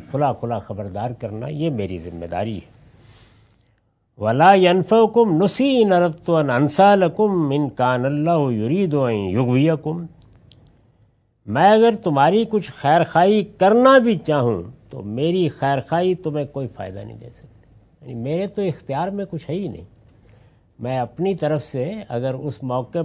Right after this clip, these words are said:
پر تمہیں بچانے کی بھی کوشش کروں گا اور اپنی قوم کی کوئی محبت بھی مجھ پر غلبہ پائے گی تو یہ تھوڑی ہے کہ میری بات مان لی جائے گی۔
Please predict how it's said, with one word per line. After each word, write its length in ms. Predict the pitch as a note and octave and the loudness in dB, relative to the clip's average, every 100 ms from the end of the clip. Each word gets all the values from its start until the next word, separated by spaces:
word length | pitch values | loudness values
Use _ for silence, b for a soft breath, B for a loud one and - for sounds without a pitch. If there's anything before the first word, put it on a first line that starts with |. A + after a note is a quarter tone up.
| D#3 | -6
پر 100 | D#3 | -10
تمہیں 280 | - C3+ | -6 -6
بچانے 520 | C#3 A#2 A#2 A2 D#3 F#3+ | -4 -6 -4 -4 -4 -2
کی 140 | A3+ | -2
بھی 100 | A3+ | -4
کوشش 420 | G#3+ D#3+ B2 C3 | -2 -6 -4 -12
کروں 320 | - A#2 A2+ | -6 -6 -4
گا 200 | F#2+ F#2+ - _ b b b b _ | -6 -10 -12 _ b b b b _
اور 220 | - A#2+ | -10 -8
اپنی 320 | B2 D3 D3 | -8 -6 -6
قوم 440 | C#3+ B2 C#3+ E3+ | -6 -4 -2 -2
کی 200 | D#3+ E3+ | -4 -8
کوئی 200 | D#3 D3+ | -6 -6
محبت 520 | C#3 G#2+ F2+ G2+ F#3 G#3 | -6 -8 -10 -4 -4 -2
بھی 100 | A3 | -2
مجھ 180 | F#3+ E3+ | -2 -4
پر 80 | - | -4
غلبہ 400 | C#3 A2+ A2 C#3+ | -4 -6 -6 -6
پائے 400 | B2 A#2 B2+ D#3+ | -6 -4 -4 -4
گی 240 | C3+ C#3 F#3 _ _ _ _ | -6 -8 -12 _ _ _ _
تو 120 | - | -14
یہ 200 | B2 D3 | -10 -8
تھوڑی 360 | F#3 C3 C#3+ G#3+ G#3+ | -8 -6 -6 -8 -8
ہے 80 | G3 | -10
کہ 100 | F3+ | -6
میری 240 | D#3 D#3+ | -4 -4
بات 320 | D3 C#3 - | -4 -4 -6
مان 140 | C3+ C#3 | -10 -10
لی 200 | C#3+ C#3 | -12 -14
جائے 220 | C3 C3+ | -16 -18
گی۔ 180 | C3+ | -20